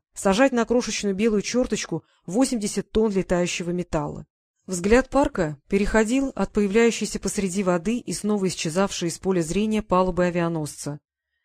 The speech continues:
к лицу и к рукам лётчика. В самый последний момент ему показалось, что лётчик промахнулся, и самолёт всею тяжестью плюхнется в воду, возметёт её пенистыми фонтанами белых брызг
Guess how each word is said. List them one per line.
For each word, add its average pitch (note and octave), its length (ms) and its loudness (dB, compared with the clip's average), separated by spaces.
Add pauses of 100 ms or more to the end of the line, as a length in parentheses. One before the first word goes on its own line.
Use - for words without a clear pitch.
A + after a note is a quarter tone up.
(220)
к - 60 -10
лицу F#3 400 0
и G#3 140 -4
к - 80 -4
рукам F3+ 320 0
лётчика. E3 600 -4 (840)
В - 80 -10
самый C4 280 2
последний A#3+ 420 2
момент A#3 380 0
ему G#3+ 200 -2
показалось, G#3+ 760 -2 (220)
что - 220 0
лётчик A#3 320 0
промахнулся, G3 800 -2 (340)
и G3 80 0
самолёт G#3 460 0
всею A#3+ 280 -2
тяжестью A#3 460 2
плюхнется G#3 560 -2
в D#3 60 -10
воду, A3 360 -2 (220)
возметёт G#3 520 2
её G#3+ 160 0
пенистыми G#3 520 -2
фонтанами F#3 560 0
белых E3+ 380 -2
брызг A3 380 -4